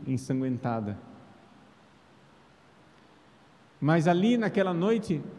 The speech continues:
enquanto os assaltantes batiam nele, ele pronunciou uma frase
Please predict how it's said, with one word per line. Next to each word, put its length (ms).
enquanto 400
os 140
assaltantes 640
batiam 420
nele, 420
ele 180
pronunciou 480
uma 120
frase 500